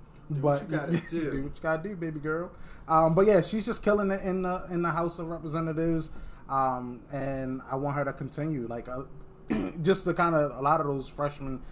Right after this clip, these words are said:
Speaker 2: that are in the, um, House
Speaker 1: Yeah,
Speaker 2: right
Speaker 1: freshmen.
Speaker 2: now. Yes. So you have Ilhan, um,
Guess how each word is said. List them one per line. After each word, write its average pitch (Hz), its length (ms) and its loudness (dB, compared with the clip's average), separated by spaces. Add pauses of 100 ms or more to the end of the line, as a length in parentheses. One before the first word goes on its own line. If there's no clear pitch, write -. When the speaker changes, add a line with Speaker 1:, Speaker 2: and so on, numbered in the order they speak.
(200)
Speaker 2:
that 127 120 -2
are 127 240 0
in 131 360 -4
the, 120 480 -4
um, 113 200 -8
House 147 240 0
Speaker 1:
Yeah, 143 60 -2
Speaker 2:
right 131 100 -2
Speaker 1:
freshmen. 123 80 -8
Speaker 2:
now. 123 340 -6 (480)
Yes. 104 240 -8
So - 400 -6
you 131 160 0
have 135 460 2 (160)
Ilhan, 143 720 2 (520)
um, 113 360 -4